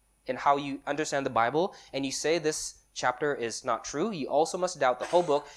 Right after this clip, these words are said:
and you also must doubt that the God of the Bible is true. Let me, let me explain. First, if we doubt this part of the story as being true, then we must also doubt the rest of the book. Look at chapter one, verse seventeen again, the first verse in your printouts.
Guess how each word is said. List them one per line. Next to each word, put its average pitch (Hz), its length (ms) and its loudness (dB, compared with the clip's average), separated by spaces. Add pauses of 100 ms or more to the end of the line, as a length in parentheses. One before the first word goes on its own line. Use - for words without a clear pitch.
(160)
and 127 120 -2
you 120 80 2
also 127 180 2
must 127 260 -2
doubt 110 320 0
that 110 60 -14
the 110 100 -4
God 107 140 2
of 107 60 0
the 104 80 -8
Bible 104 200 -2
is - 80 -14
true. 104 140 -12
Let 120 100 -4
me, 143 160 -6
let 135 120 -2
me 135 80 -2
explain. 104 440 -8
First, 185 440 2 (920)
if 143 180 -6
we 175 120 -2
doubt 170 260 6
this 151 140 -2
part - 240 2
of - 20 0
the 156 60 -4
story 139 340 -2
as 113 100 -2
being 110 240 -12
true, 160 440 -10
then 113 180 -4
we 113 80 -10
must 107 240 -8
also 135 320 -2
doubt 110 260 0
the 110 80 -8
rest 104 180 -8
of 110 60 -8
the 101 60 -14
book. 101 240 -8 (220)
Look 147 180 -2
at - 240 2
chapter 160 240 -2
one, 120 260 0
verse 113 140 -6
seventeen 113 400 -6
again, 90 300 -8
the 101 40 -14
first 113 300 -8
verse 104 220 -10
in 104 160 -16
your 98 100 -10
printouts. - 540 -14